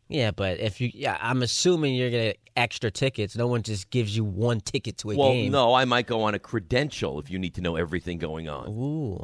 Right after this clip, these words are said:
Speaker 1: okay.
Speaker 2: Ooh.
Speaker 1: Okay.
Speaker 2: Ooh.
Speaker 1: This is the place to be. And, and,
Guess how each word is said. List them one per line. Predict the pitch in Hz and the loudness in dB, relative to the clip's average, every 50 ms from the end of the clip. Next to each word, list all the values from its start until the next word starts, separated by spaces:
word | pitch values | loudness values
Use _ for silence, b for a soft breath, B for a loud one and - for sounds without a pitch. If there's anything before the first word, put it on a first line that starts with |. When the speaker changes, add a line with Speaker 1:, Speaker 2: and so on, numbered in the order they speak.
| 131 | -8
Speaker 1:
okay. | 170 - - 82 92 98 - | -8 -8 -8 -6 -6 -6 -6
Speaker 2:
Ooh. | 110 113 117 127 131 131 127 131 139 120 90 71 64 62 - - - - - | -4 -2 0 2 2 2 2 0 0 -2 -4 -6 -6 -8 -12 -14 -14 -14 -14
Speaker 1:
Okay. | - - - - - - 156 170 _ - 98 | -12 -8 -8 -8 -8 -8 -12 -14 _ -4 -2
Speaker 2:
Ooh. | 107 110 104 98 104 110 117 120 226 247 208 151 - | 0 0 2 2 2 2 0 0 0 0 0 -2 -2
Speaker 1:
This | - - - | -4 -4 -6
is | 147 139 | -6 -4
the | - 151 | -4 -4
place | - - 160 160 156 - | -2 0 0 0 0 0
to | - 151 | -2 -2
be. | 135 170 202 147 | 2 2 2 2
And, | 104 127 131 110 | 2 0 -2 0
and, | 110 139 135 | 0 -2 0